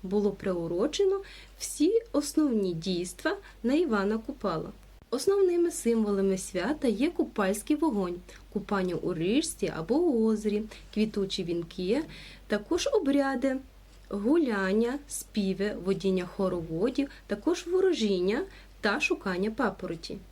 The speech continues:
До речі, на Купайла готували особливі обрядові страви. Отож, купальське меню входило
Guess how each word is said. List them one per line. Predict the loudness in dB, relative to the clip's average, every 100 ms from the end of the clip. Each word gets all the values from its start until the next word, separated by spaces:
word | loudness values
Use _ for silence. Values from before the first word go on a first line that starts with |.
| -20 -20 -20 -6
До | 0 2
речі, | 0 -2
на | -4 -4
Купайла | -10 -6 0 2 2
готували | 2 0 -2 -2 0 0 0
особливі | -2 0 2 0 2 2 4 2 2 -2 -6 -10 -6
обрядові | 0 2 2 0 -2 -2
страви. | -2 0 0 -2 -6 -10 -18 -18 -18 -6
Отож, | -2 0 0 0
купальське | -4 -2 0 0 0 0
меню | 2 2 2 2 -2
входило | -6 0 2 4 2 0